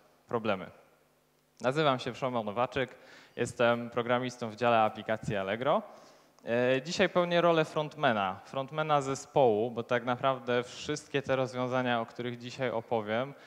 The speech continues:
to dzieło nie jednej osoby, ale całego zespołu ludzi.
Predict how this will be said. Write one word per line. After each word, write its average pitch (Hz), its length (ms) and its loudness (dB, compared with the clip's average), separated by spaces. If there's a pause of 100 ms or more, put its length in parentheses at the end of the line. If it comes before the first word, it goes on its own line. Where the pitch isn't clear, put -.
(260)
to 123 120 -2
dzieło 135 300 4
nie 147 200 0
jednej 127 380 4
osoby, 117 440 0
ale 120 220 4
całego 131 400 0
zespołu 120 420 -4
ludzi. 110 400 -6